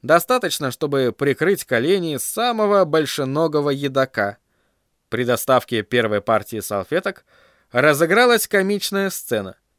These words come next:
Деннис и Бессон некоторое время глядели друг на друга. Каждый ожидал от другого чаевых. Поняв тщетность ожиданий, Деннис повернулся к двери,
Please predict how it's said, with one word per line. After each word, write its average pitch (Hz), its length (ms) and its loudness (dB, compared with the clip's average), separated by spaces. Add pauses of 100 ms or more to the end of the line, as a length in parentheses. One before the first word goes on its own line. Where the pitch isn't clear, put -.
(200)
Деннис 143 560 0
и 110 200 -2
Бессон 151 520 -2 (400)
некоторое 170 460 2
время 214 340 2
глядели 165 500 2
друг 180 260 2
на 180 140 0
друга. 113 380 -4 (340)
Каждый 190 500 4
ожидал 143 540 2
от 143 160 0
другого 131 460 0
чаевых. 190 600 -4 (640)
Поняв 135 500 0
тщетность - 640 0
ожиданий, 156 600 -2 (440)
Деннис 202 540 2
повернулся 151 640 2
к 151 80 -4
двери, 117 540 -2